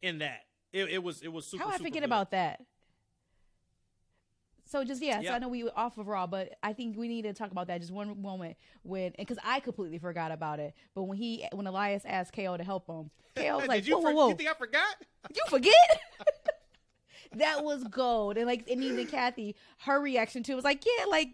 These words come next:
Speaker 2: you," he's like, "You broke that guitar over my head." Well, not that guitar, but you broke a guitar over my head. That was just so classic. That was so hilarious.
Speaker 1: It's like,
Speaker 2: I
Speaker 1: and
Speaker 2: forgot,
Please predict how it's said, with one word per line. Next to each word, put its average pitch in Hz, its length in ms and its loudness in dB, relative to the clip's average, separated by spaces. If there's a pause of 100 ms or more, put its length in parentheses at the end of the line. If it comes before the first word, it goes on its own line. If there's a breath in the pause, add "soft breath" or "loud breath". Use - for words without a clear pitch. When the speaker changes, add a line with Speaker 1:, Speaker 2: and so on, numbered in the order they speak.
Speaker 2:
you," 330 240 -6 (300)
he's 339 120 0
like, 302 160 0
"You 320 120 4
broke 339 340 2 (160 soft breath)
that 294 160 4
guitar 330 320 2
over 285 100 0
my 254 120 2
head." 247 80 2
Well, 214 80 0
not 247 180 2
that 269 160 2
guitar, 214 380 -2 (120)
but 226 140 -4
you 349 80 0
broke 269 220 0
a - 20 -12
guitar 330 380 -2
over 240 120 -2
my 202 200 -2
head. 175 300 -4 (260 loud breath)
That 240 180 4
was 220 120 -2
just 214 260 -8
so 220 180 -4
classic. 180 440 -6
That 180 100 -4
was 175 100 -8
so 202 200 -4
hilarious. 180 260 -6
Speaker 1:
It's 269 100 -6
like, 214 180 0
Speaker 2:
I 175 40 -2
Speaker 1:
and 160 80 -6
Speaker 2:
forgot, 202 120 0